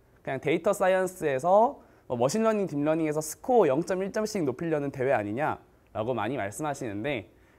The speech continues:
꼭 그런 건 아닙니다. 물론 이제 케글은 대회가 주-,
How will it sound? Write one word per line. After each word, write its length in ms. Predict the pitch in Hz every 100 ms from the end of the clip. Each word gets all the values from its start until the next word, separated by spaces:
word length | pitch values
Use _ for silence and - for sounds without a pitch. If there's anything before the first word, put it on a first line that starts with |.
| _
꼭 280 | 247 262 262
그런 260 | - 156 160
건 140 | 165
아닙니다. 480 | 139 104 107 110 101 _ _
물론 600 | 131 165 202 254 302 320 - - _ -
이제 180 | 202
케글은 480 | 131 240 226 208 208
대회가 640 | - 143 180 185 113 156 - - _ _ _
주-, 320 | - 147 139